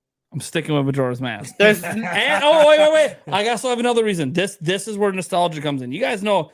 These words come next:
Speaker 1: I rank Ocarina of Time outside of my top ten Zelda games.
Speaker 2: By the way, Rumble's better on GameCube.
Speaker 1: However, if it wasn't for Ocarina of Time, I wouldn't be a YouTuber. It is what led me on the path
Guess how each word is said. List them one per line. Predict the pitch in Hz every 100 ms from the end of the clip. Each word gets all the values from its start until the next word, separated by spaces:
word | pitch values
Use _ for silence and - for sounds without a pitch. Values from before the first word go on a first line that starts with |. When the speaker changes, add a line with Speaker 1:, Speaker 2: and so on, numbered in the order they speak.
| _ _
Speaker 1:
I | 165
rank | 175 175 165
Ocarina | 160 151 156
of | 147
Time | 156 147
outside | 139 147 143
of |
my | 135
top | 131 135 127
ten | 131 123
Zelda | 123 120
games. | 113 90 -
Speaker 2:
By | 139 147
the |
way, | 143 135
Rumble's | 117 139 143 123
better | 214
on |
GameCube. | 240
Speaker 1:
However, | 254 254 277 285 262 233 170 120 - _ _ _ _
if | 190 185
it | 165
wasn't | 165 196 202 208
for | 208
Ocarina | 185 190 190 185 180 165
of |
Time, | 170 165 165
I |
wouldn't | 143 147
be | 143
a | 135 117
YouTuber. | 110 98 87 87 _ _ _ _ _ _ _ _ _ _ _ _ _ _ _
It | 165
is | 180 151 -
what | 147 143
led | 147 151 151
me | 151
on | 147
the | 139
path | 123 131 117 -